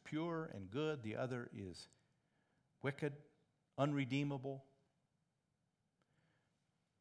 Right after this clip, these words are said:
here's an outcome too.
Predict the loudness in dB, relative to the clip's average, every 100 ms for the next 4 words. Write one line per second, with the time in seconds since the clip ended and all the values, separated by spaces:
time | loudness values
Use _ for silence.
0 | _ _ _ _ _ _ _ _ _ _
1 | _ _ _ _ _ _ _ _ -4 -2
2 | 0 0 -2 -4 -8 -8 -8 -8